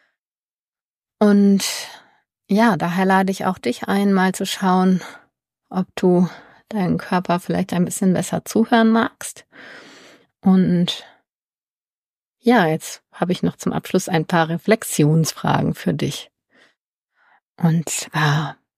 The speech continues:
was aus dieser Folge geht mit dir in Resonanz? Und vielleicht geht auch was nicht in Resonanz, das ist auch völlig in Ordnung, ja. Ich finde das immer so wichtig, dass wir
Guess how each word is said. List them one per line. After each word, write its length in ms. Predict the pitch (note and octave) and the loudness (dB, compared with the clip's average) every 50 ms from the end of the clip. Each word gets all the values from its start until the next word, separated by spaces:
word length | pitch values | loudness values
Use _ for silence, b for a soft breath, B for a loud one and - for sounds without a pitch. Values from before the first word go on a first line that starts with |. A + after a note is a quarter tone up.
| _ _ _ _ _ _ _ _ _ _ _ _ _ _ _ _ _ _ _ _ _ _ _ _ _ _ _ _ _ _ | _ _ _ _ _ _ _ _ _ _ _ _ _ _ _ _ _ _ _ _ _ _ _ _ _ _ _ _ _ _
was 200 | - - F#3+ - | -6 -4 -2 2
aus 180 | - A#3+ A#3+ A#3 | 2 2 2 2
dieser 260 | - A#3 G#3+ A3 G#3 | 0 0 2 2 0
Folge 400 | G3 - - F3+ E3 F3+ F3 F#3 | 0 0 0 0 0 0 0 0
geht 200 | E3+ D#3+ D#3 D3+ | -2 -2 -2 -2
mit 220 | - E3+ E3+ - - | -2 -2 -2 -2 -2
dir 120 | D#3 D3+ | -2 -2
in 100 | D3+ D#3 | -2 -2
Resonanz? 800 | D#3+ D#3 D3+ - F3+ F#3+ F3+ E3 D#3+ - F#3 - - - - _ _ _ _ _ _ _ _ _ _ _ _ _ _ _ _ _ _ _ _ _ _ _ _ _ _ _ _ _ _ _ _ _ _ _ _ _ _ _ _ _ _ _ _ _ _ _ _ _ _ _ _ - | -4 -4 -2 0 2 2 2 2 -2 -6 -8 -12 -16 -18 -18 _ _ _ _ _ _ _ _ _ _ _ _ _ _ _ _ _ _ _ _ _ _ _ _ _ _ _ _ _ _ _ _ _ _ _ _ _ _ _ _ _ _ _ _ _ _ _ _ _ _ _ _ -2
Und 720 | F#3+ F3+ F3+ F3 E3+ E3 E3 E3+ - - - - - - _ _ _ _ _ _ _ _ _ _ | 2 2 2 2 2 0 -2 -4 -6 -10 -12 -12 -14 -16 _ _ _ _ _ _ _ _ _ _
vielleicht 320 | - - D#3 D#3 C#3+ - | -10 -8 -8 -8 -10 -10
geht 200 | _ - E3 - | _ -10 -8 -6
auch 160 | F3 F3+ - - | -6 -6 -6 -6
was 160 | G3 - - | -6 0 2
nicht 220 | A#3 A#3+ - - | 2 2 2 0
in 140 | G#3+ G3 G3 | 0 0 2
Resonanz, 520 | G3 F#3+ F#3 F#3 F#3 F#3 F#3 F#3+ F#3+ F#3 | 2 0 0 2 2 2 2 2 0 0
das 200 | - - F#3 - | -2 -4 -6 -6
ist 160 | - F#3+ - - | -8 -10 -6 -4
auch 160 | F#3 F#3+ - | -4 -4 -4
völlig 520 | - - - B3+ C4 C4+ C#4+ C4 - - | -6 -4 -2 0 0 2 0 -2 -4 -2
in 160 | - A#3 A3+ | 0 0 2
Ordnung, 400 | A#3+ A3+ A#3 - G3 E3+ F3 F3 | 2 0 -2 -2 -2 -4 -2 -2
ja. 240 | F3 E3+ F3 G3+ G#3 | -2 -2 -2 -2 -2
Ich 140 | G#3+ G#3 - | -4 -6 -4
finde 200 | - A3 G#3+ G#3 | -4 -4 -4 -4
das 80 | G3+ - | -2 -2
immer 220 | F#3+ F#3 F#3 F#3 | 0 0 0 0
so 220 | F3+ F#3+ G#3 G#3 G3 | 0 -2 -2 -2 -2
wichtig, 540 | G3+ G#3+ - - - - - F3+ G3 - - | -2 -2 -4 -6 -8 -4 -2 -2 -2 -2 -4
dass 260 | - G3 - - - | -6 -8 -8 -6 -2
wir 380 | F#3+ F#3 G3 F#3 F#3+ F#3+ - | 0 2 2 2 0 -2 -4